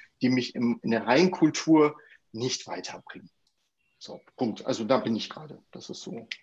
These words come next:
meine Ergänzung zu Frank. Ob das jetzt eine Ergänzung war, Frank, musst du entscheiden.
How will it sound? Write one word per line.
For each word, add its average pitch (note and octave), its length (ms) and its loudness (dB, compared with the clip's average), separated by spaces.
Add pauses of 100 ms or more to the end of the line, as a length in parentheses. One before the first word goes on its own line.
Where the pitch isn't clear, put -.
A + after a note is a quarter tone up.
(140)
meine A#2+ 200 2
Ergänzung A2 440 -6
zu G#2 460 -8
Frank. - 420 -8 (540)
Ob - 60 -20
das - 160 -16
jetzt - 180 -8
eine A2+ 80 -4
Ergänzung A#2+ 400 -2
war, A#2 100 0
Frank, A2+ 380 -6
musst - 160 -10
du G#2+ 80 -8
entscheiden. G#2+ 420 -14